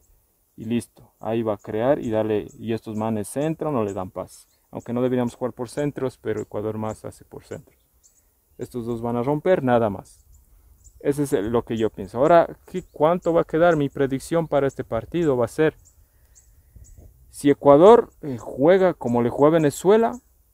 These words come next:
o sea, en el, en el modo de ataque, sí gana, gana dos uno. Siempre y cuando se sepa defender bien, sin relajarse, sin quedarse dormido,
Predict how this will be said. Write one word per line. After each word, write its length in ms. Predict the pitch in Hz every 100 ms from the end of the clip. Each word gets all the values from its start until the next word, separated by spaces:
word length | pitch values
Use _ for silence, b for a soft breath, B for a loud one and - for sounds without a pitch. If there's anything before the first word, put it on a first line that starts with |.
| _
o 100 | 120
sea, 300 | 123 110 107
en 120 | 107
el, 120 | 101
en 360 | 101 87 98 101
el 60 |
modo 300 | 98 113 143
de 80 | 139
ataque, 500 | 135 165 180 226 233 -
sí 260 | - 277
gana, 380 | 262 247 92 - _
gana 280 | 110 113 117
dos 200 | 101 -
uno. 140 | - - 139 151
Siempre 380 | - 190 196 170
y 40 |
cuando 340 | - 160 165
se 140 | 147 127
sepa 320 | - 127 120
defender 540 | 120 117 120 117 120
bien, 240 | 120 113 - _ _ _ _ _
sin 680 | - - 151 165 175 160 143
relajarse, 800 | 123 123 120 135 156 156 - 139
sin 240 | - 135
quedarse 380 | 127 120 117 -
dormido, 680 | 113 113 113 143 156 147 143